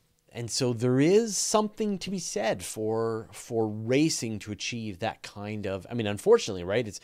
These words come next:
it's really military dominance. Who can, who can capture the high ground, with space being the ultimate high ground?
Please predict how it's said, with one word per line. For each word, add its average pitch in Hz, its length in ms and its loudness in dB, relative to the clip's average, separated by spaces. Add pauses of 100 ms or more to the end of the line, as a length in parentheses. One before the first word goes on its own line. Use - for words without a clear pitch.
(160)
it's - 140 -10
really 226 200 2
military 117 580 0
dominance. 110 480 -4
Who 165 180 2
can, 120 360 -4 (340)
who 226 240 0
can 190 200 0
capture 143 380 0
the 110 100 -2
high 135 240 0
ground, 92 460 -8
with 104 140 -8
space - 500 -2
being 110 260 -4
the 104 100 -2
ultimate 101 340 -6
high 147 220 -4
ground? - 340 -14